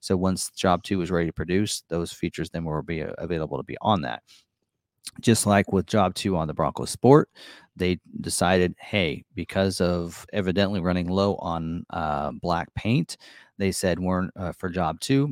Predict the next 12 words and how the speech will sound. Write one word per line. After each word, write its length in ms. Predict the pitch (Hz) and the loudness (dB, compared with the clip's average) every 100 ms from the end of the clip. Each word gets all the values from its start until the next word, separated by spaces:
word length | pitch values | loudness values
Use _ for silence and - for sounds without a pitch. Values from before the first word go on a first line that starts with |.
| 107 | -2
Badlands 480 | 92 90 92 92 87 | 0 0 0 -2 -4
and 120 | 80 | -4
Evergla-, 500 | 95 98 104 110 110 | -4 -2 0 2 2
and 240 | 110 92 78 | 0 -2 0
Outer 220 | 101 98 | 0 0
Banks, 340 | 92 95 117 117 | 2 0 0 -4
I 40 | |
should 240 | - 117 | -4 -4
say, 340 | - 120 123 120 - | -2 0 0 -2 -6
um, 160 | 95 90 | -4 0
Bronco 260 | 98 - | -2 -2
Sport 400 | - - 127 - | -4 4 4 4